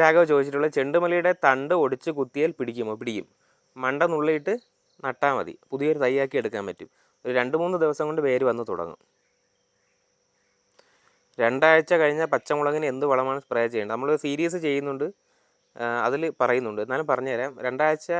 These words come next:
ആ, ആയതെന്ന് വെച്ചാൽ, ആ, പറിച്ച് നട്ടിട്ട് രണ്ടാഴ്ച ആയിരിക്കും ഉദ്ദേശിച്ചത്. മ-, പത്തൊൻപത്, പത്തൊൻപത്, പത്തൊൻപത് അഞ്ച് ഗ്രാം ഒരു ലിറ്റർ വെള്ളത്തിൽ കലർത്തി ഇലകൾ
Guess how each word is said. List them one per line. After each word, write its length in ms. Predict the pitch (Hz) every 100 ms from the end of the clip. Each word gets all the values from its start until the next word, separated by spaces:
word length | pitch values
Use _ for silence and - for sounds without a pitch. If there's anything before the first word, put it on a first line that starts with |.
| 170 -
ആ, 20 | 139 135 110 131
ആയതെന്ന് 320 | 143 147 151
വെച്ചാൽ, 200 | 147 147 185 _ _ _ _ _ _ -
ആ, 180 | 123 123 -
പറിച്ച് 260 | 123 139 190 175
നട്ടിട്ട് 260 | 156 175 180
രണ്ടാഴ്ച 340 | 160 165 160 156
ആയിരിക്കും 300 | 120 123 127 117
ഉദ്ദേശിച്ചത്. 440 | 113 127 117 90 - _ _ _ _ 123
മ-, 160 | 120 117 -
പത്തൊൻപത്, 480 | - - 170 170 170 160
പത്തൊൻപത്, 360 | 143 151 147 151
പത്തൊൻപത് 420 | 127 135 139 135 135
അഞ്ച് 200 | 131 135 147
ഗ്രാം 140 | 151
ഒരു 80 | 131
ലിറ്റർ 160 | 135 143
വെള്ളത്തിൽ 220 | 131 131 127
കലർത്തി 260 | 123 127 143 _ _ - 120
ഇലകൾ 220 | 131